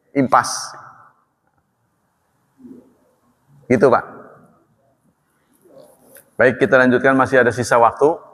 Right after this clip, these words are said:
Nah, melanjutkan ini tentang sahabat. Ini baru isyraq ya.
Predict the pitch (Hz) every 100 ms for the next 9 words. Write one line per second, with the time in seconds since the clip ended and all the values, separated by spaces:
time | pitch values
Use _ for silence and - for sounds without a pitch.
0 | _ _ _ _ _ 85 85 82 82 87
1 | 113 _ 104 110 107 104 - 117 123 123
2 | 90 85 - - - - _ _ _ _
3 | _ - 120 113 123 127 113 117 117 113
4 | 120 - - - - _ _ _ _ -
5 | - - - _ _ _ _ - - -
6 | 104 107 107 107 101 131 - 123 - 90